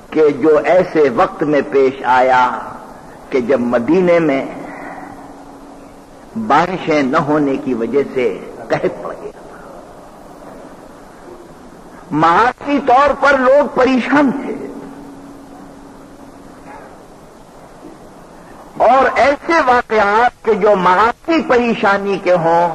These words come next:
صحابہ کرام رضی اللہ تعالی علیہم اجمعین کی زندگی میں ایک دو دفعہ نہیں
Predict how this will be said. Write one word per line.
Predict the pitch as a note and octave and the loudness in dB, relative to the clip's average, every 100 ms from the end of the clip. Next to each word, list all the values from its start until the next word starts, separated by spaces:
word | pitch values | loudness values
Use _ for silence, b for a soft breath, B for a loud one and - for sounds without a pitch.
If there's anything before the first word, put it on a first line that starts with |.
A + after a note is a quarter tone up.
| - | -2
صحابہ | D#3 D#3+ D#3 D3+ D3+ C#3+ | 0 2 2 2 2 2
کرام | C#3+ D3+ F#3 D#3+ | 0 2 2 2
رضی | D3+ C3+ D3 | 0 0 0
اللہ | C#3 B2+ C#3+ B2 B2 | 0 2 2 2 0
تعالی | C3+ C3 B2+ A#2+ | 2 2 2 0
علیہم | B2 A2+ A#2 | 0 -2 -4
اجمعین | A2+ G#2 A2 B2+ D3+ A#2 | -4 -2 -2 0 0 -2
کی | A2+ G2+ | -8 -6
زندگی | B2 B2 A#2 A2+ B2+ | -4 -4 -4 -4 -4
میں | A#2+ A#2+ A2 - - - - B B - | -4 -6 -8 -16 -20 -20 -20 B B -2
ایک | C#3+ E3 - A2+ | 2 2 0 -4
دو | A#2 G3+ | 0 0
دفعہ | C3 A#2 B2 | 0 -2 -2
نہیں | A2 A2 B2+ B2+ - - | -2 -6 -6 -8 -10 -16